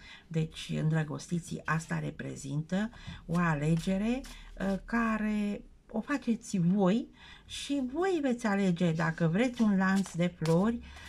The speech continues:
sau un lanț de fier. Uh, lanțul de flori rezistă mai mult în timp, lanțul de fier nu.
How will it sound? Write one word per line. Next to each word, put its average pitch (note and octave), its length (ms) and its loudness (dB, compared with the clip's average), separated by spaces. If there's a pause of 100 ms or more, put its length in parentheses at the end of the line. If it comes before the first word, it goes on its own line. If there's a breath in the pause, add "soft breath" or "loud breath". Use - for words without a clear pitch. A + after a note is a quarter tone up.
(120 loud breath)
sau A#3+ 280 4
un G3+ 120 6
lanț F3+ 340 4
de A3+ 140 4
fier. A#3+ 380 0 (540 loud breath)
Uh, E3+ 180 2
lanțul F3+ 540 4
de E3 120 2
flori E3 420 2
rezistă D#3+ 540 2
mai D3 220 0
mult A3 320 4
în F3+ 160 6
timp, G3+ 520 2 (360 loud breath)
lanțul D#3+ 640 2
de C3 180 -6
fier F3 360 0 (360)
nu. C3+ 220 2